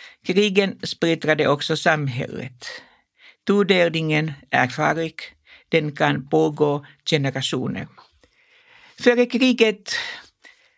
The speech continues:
hann mamma Uri flytta till Berghäll i Helsingfors. Hon bytte sitt efternamn från Överström till Loimola. Eh, hon var lite entusiastisk i den här frågan.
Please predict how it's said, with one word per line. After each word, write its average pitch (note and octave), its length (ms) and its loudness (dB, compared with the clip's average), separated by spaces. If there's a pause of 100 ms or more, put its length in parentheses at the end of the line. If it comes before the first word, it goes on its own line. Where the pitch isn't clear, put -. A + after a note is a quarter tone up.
(260)
hann G3 280 4
mamma F#3+ 320 4
Uri F#3 360 4
flytta F3+ 380 2
till D3 200 2
Berghäll D3 580 4
i A#2+ 140 -4
Helsingfors. B2+ 1000 -2 (420)
Hon G#3+ 420 4
bytte F#3 340 2
sitt - 440 -2
efternamn F#3+ 640 2
från D3+ 360 0
Överström F3+ 680 2
till C3 140 2
Loimola. A#2+ 580 2 (680)
Eh, - 220 2
hon G#3 120 2
var F#3 120 2
lite D3+ 300 2
entusiastisk C3+ 840 -2
i - 120 -4
den B2 240 0
här B2+ 160 0
frågan. - 500 -8